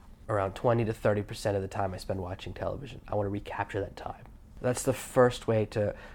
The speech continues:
start recapturing time. The second thing I want you to look at, as we're beginning to look at ways to stop doing things that are bad, is what are you doing with your phone? Some people check their phone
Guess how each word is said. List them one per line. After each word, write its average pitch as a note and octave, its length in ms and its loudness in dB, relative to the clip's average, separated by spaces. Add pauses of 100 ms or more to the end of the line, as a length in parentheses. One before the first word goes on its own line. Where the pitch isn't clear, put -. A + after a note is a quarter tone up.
start A2+ 220 6
recapturing G#2 500 4
time. F#2+ 380 -2 (460)
The C3 60 -2
second E3 380 4
thing E3 160 10
I D3 40 8
want C3 220 6
you A#2 60 0
to A2 60 4
look G2+ 260 0
at, F2+ 240 -8 (140)
as G#2+ 180 -2
we're G#2+ 100 2
beginning C3 360 6
to C3 80 10
look B2 120 6
at - 80 0
ways A2 300 4
to G2+ 300 -2 (240)
stop A#2+ 320 6
doing A#2 160 4
things A2 180 0
that G2+ 80 -2
are G2 60 -2
bad, G2+ 180 4
is G#2 220 2
what C#3+ 360 6
are F#3 60 8
you E3+ 160 2
doing C#3 240 4
with A#2 160 2
your G#2 140 0
phone? F2 340 -6 (420)
Some C#3+ 300 2
people C#3 280 -2
check B2 240 0
their G2 120 -4
phone A2+ 460 0